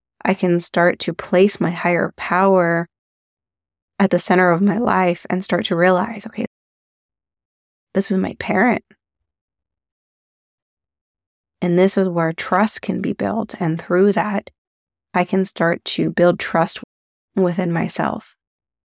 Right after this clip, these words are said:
And for me, this is where this journey has taken me. It has taken me to the beginnings of reparenting myself once I position myself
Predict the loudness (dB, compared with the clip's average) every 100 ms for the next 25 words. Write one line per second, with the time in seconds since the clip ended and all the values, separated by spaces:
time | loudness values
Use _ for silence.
0 | _ _ _ -4 0 4 6 8 6 4
1 | 2 0 2 2 4 4 2 -2 _ _
2 | _ -2 -2 -4 0 2 4 2 0 -2
3 | -2 -2 -4 -4 -4 -2 -4 -2 -2 -6
4 | -10 _ _ _ -4 -4 0 2 4 4
5 | 0 2 0 0 -2 -2 -2 -2 -4 -2
6 | 2 6 6 6 4 2 2 0 -4 -14
7 | _ _ _ _ 0 2 4 4 2 -2
8 | -10 _ _ _ _ _ _ _ _ _
9 | _ _ 2 4 2 0 2 2 0 -2
10 | -2 -2 -2 -4 -8 0 4 4 2 -2
11 | _ _ _ _ _ _ _ _ _ _
12 | _ _ 4 6 6 4 2 -2 0 0
13 | 2 2 2 0 0 -2 -4 -4 -2 0
14 | 0 -2